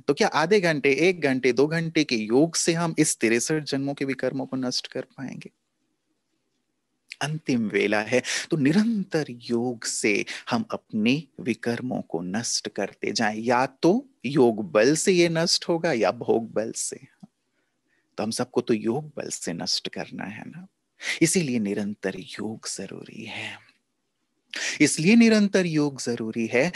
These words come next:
क्योंकि अब संसार का वातावरण दिन ब दिन नेगेटिव होता जाएगा,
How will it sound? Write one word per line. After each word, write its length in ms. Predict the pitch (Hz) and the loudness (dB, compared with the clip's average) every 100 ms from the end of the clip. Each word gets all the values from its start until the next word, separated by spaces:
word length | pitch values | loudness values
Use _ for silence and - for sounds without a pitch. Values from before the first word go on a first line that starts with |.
| - - | -2 0
क्योंकि 220 | 156 151 | 2 2
अब 80 | 147 | 2
संसार 640 | 117 107 - 113 143 196 | 0 0 -2 -2 0 -2
का 180 | 190 160 | 0 0
वातावरण 560 | 127 - 120 123 175 139 | 0 0 0 2 0 -2
दिन 460 | 117 143 220 226 | 2 6 8 8
ब 200 | 180 113 | 6 2
दिन 360 | 110 143 165 147 | 2 4 2 2
नेगेटिव 500 | 113 110 123 - 143 - | 0 0 -2 0 -4 -4
होता 280 | 98 104 98 | -6 -4 -6
जाएगा, 500 | - 110 113 - | -6 -8 -12 -12